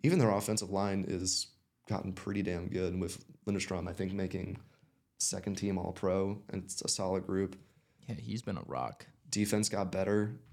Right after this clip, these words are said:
Speaker 1: Uh, Terrell's still awesome. Like, everything is there where if you bring it in and supercharge the offense,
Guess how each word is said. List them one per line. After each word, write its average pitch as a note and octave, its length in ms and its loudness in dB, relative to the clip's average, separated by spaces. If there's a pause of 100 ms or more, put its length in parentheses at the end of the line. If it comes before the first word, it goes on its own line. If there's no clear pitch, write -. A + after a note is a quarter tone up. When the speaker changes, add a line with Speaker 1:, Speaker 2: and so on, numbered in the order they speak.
(240)
Speaker 1:
Uh, F2+ 280 -2
Terrell's F#2+ 440 0
still F#2+ 200 -2
awesome. F#2+ 560 0 (260)
Like, G2 380 2 (1200)
everything D#3 380 8
is G#2 160 4
there A2 340 6
where G#2 180 2
if G2+ 120 2
you G#2+ 80 2
bring G#2 240 2
it G#2+ 100 4
in G2+ 380 2
and F#2 240 0
supercharge G2+ 640 0
the F2 140 -2
offense, A2+ 600 2